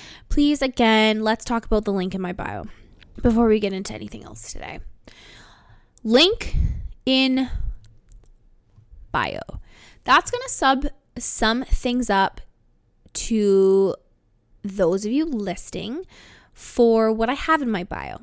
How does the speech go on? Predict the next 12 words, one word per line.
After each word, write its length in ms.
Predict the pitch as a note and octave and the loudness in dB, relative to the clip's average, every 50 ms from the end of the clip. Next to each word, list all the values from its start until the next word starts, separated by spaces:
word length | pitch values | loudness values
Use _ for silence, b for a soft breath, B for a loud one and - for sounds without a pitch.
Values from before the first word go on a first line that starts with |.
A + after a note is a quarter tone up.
| - - - - - - - | -16 -20 -20 -20 -12 -6 -4
Okay, 400 | - - - A3 G3+ G#3 A#3 C#4+ - - - B B B B B B B B | -2 -2 0 0 0 0 0 -2 -4 -10 -18 B B B B B B B B
let's 280 | C4+ C#4+ G#4 - - - | 4 4 4 4 2 2
talk 300 | - C4+ A#3+ A#3+ - - | 4 4 4 4 2 -2
about 240 | - G3+ F#3+ G3 | -4 -4 -4 -4
it 160 | - - - - | -4 -8 -8 -4
because 320 | F#3 A3+ A3+ A#3+ A#3 C4 - - | 0 2 2 4 2 2 2 2
I 300 | G#3 A3+ B3 C#4 E4+ F#4 | 4 6 8 8 6 6
would 160 | F#4 F#4 D#4 | 4 2 2
like 180 | C#4 C4 C4 - | 2 0 0 0
to 100 | - B3 | -4 -6
clear 680 | - - - - A3+ A3 A#3 C4 D4+ D#4+ E4 F4 F4 - _ | -6 -6 -2 2 2 4 4 4 2 0 -2 -4 -6 -8 _
the 240 | - - B3+ B3+ - | -14 -12 -12 -12 -10